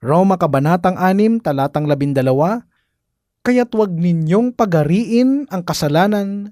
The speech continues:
sa inyong katawang may kamatayan upang masunod ang mga pagnanasa nito." Upang magtagumpay laban sa kasalanan, dapat mong ituring ang kasalanan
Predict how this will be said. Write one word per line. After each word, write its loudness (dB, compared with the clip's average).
sa -4
inyong 0
katawang 0
may 0
kamatayan -4
upang -2
masunod 0
ang -4
mga -4
pagnanasa -4
nito." -10
Upang 0
magtagumpay 0
laban 2
sa -8
kasalanan, -4
dapat 0
mong -2
ituring 0
ang -4
kasalanan 0